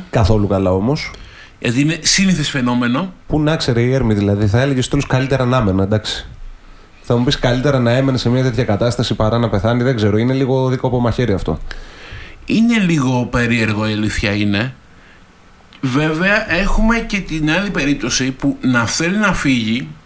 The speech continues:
Speaker 2: να θέλει να πάρει το ρίσκο, ότι μπορεί να τη βρει μετά από ένα μήνα ο άλλος και να τη σκοτώσει.
Speaker 1: Και να τη
Speaker 2: Όπως
Speaker 1: βρίσκει και να τη
Speaker 2: έγινε στη
Speaker 1: σκοτώνει.
Speaker 2: Λάρισα.
Speaker 1: Ναι, να τη βρίσκει, ξέρω εγώ, και να πάει να τη σκοτώνει εμβρασμό.
Speaker 2: Υπάρχει όμως και η περίπτωση που να την επηρεάζει η οικογένειά της.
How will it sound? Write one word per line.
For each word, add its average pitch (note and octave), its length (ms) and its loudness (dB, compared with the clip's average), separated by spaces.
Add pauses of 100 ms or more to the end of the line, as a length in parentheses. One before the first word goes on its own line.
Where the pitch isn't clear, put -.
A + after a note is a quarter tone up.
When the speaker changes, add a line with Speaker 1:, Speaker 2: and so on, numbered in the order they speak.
(140)
Speaker 2:
να C3+ 240 2
θέλει A3 140 -2
να A3+ 80 2
πάρει F3+ 140 0
το C#3+ 80 0
ρίσκο, A#2 420 -4 (120)
ότι C3+ 220 0
μπορεί D3+ 320 0
να D#3 100 2
τη C#3+ 100 0
βρει D3 180 2
μετά C#3+ 160 0
από D3+ 140 -2
ένα C#3+ 180 2
μήνα C#3+ 240 2
ο C3+ 80 0
άλλος C#3 200 -2
και D3 60 -6
να C3+ 60 -2
τη B2+ 60 -6
σκοτώσει. A#2 480 -6 (220)
Speaker 1:
Και E3+ 120 0
να C#3+ 100 2
τη C#3+ 80 2
Speaker 2:
Όπως D#3 100 2
Speaker 1:
βρίσκει F3+ 160 2
και - 60 2
να F#3+ 60 2
τη F3+ 60 2
Speaker 2:
έγινε E3+ 200 0
στη - 100 0
Speaker 1:
σκοτώνει. C#3+ 180 2
Speaker 2:
Λάρισα. A2+ 320 -4 (260)
Speaker 1:
Ναι, C#3+ 160 0 (160)
να B2+ 160 0
τη B2+ 100 0
βρίσκει, C#3+ 340 0
ξέρω G#2+ 260 2
εγώ, D#3+ 140 2
και F#3+ 120 -2
να E3 240 0
πάει D3+ 140 0
να D3 60 0
τη C3+ 60 -4
σκοτώνει C#3+ 320 0
εμβρασμό. A#2 440 0 (140)
Speaker 2:
Υπάρχει B3 400 -2
όμως C#4+ 160 0
και B3 120 -4
η G3 80 0
περίπτωση B2+ 600 -2 (200)
που D3+ 180 0
να B2 480 2 (280)
την C#3 180 2
επηρεάζει B2+ 800 0 (100)
η F3 100 -2
οικογένειά E3 800 0
της. - 320 -10